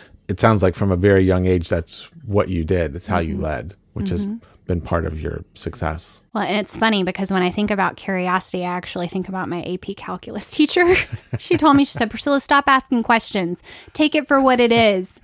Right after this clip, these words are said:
Speaker 1: <laughs>
Speaker 2: And to this day, I'm, I'm always asking questions, looking for
Speaker 1: Mm.
Speaker 2: more. And, and even too, when it's come to, you know, brands that I've worked for, training courses, I'm always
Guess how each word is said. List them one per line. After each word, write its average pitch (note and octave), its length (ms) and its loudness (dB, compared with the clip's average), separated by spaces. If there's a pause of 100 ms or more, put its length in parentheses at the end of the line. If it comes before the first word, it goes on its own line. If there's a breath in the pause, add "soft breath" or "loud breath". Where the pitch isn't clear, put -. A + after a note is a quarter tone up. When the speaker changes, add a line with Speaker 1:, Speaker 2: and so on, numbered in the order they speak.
(120)
Speaker 1:
<laughs> - 200 -16
Speaker 2:
And A3 340 0
to C#4 120 0
this B3 200 0
day, C4 320 4
I'm, G#3 380 0
I'm G#3 180 -2
always C4 340 2
asking F#3 380 -10
questions, - 720 -12 (300)
looking B3 300 -2
for A#3 140 0
Speaker 1:
Mm. A3 60 4
Speaker 2:
more. G#3 460 2
And, F#3+ 260 -4 (320 loud breath)
and G3 200 -2
even A3+ 300 2
too, G#3 300 0
when G3+ 160 0
it's F3+ 160 -4
come G3 280 -4
to, F3+ 440 -4
you G#3 140 -2
know, F#3 80 0
brands G3+ 340 0
that G3+ 100 0
I've F#3+ 100 0
worked F#3 200 0
for, F#3 280 -2
training F#3 360 0
courses, F#3 560 -2
I'm F#3 140 -2
always F#3 360 -2